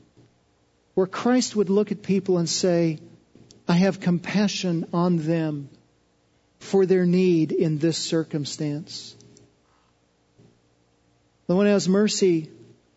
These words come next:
Paul says, should demonstrate that gift and use that gift with cheerfulness. That word cheerfulness we might translate as graciousness.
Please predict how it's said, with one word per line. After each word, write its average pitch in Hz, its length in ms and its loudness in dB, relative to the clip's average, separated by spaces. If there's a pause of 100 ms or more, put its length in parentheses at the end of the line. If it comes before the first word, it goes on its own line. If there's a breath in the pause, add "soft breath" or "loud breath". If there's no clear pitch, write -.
(420)
Paul 185 200 0
says, 175 320 0
should 180 320 -2
demonstrate 202 680 0
that 180 260 0
gift 175 320 0
and 165 240 0
use 208 380 0
that 190 340 0
gift 170 360 0
with 160 440 -2
cheerfulness. - 1300 -4 (1500)
That 208 140 2
word 233 160 2
cheerfulness 214 600 0
we 180 100 0
might 185 200 2
translate 185 540 0
as 139 160 -2
graciousness. 190 1040 -4